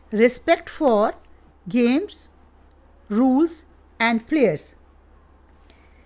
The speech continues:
इसका आपने खुद आंसर देना है और इस आंसर में समराइज करना है what is the meaning of sportsmanship।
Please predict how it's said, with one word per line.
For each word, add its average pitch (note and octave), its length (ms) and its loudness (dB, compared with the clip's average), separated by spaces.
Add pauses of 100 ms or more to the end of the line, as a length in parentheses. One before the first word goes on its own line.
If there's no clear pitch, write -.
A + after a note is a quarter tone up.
(360)
इसका B3 440 -2 (580)
आपने A#3+ 280 -2
खुद - 300 -6 (100)
आंसर A#3+ 340 -4
देना G#3+ 280 -4
है C4 280 -6 (520)
और A#3 160 0
इस - 340 -8
आंसर A#3+ 380 -4
में B3 260 -4 (480)
समराइज B3 520 0
करना G3+ 300 -2
है A3 280 -6 (340)
what C4 200 2
is C#4 140 -4
the B3 120 -2
meaning A3 380 -4
of A3+ 220 -2 (1800)
sportsmanship। A3+ 720 -2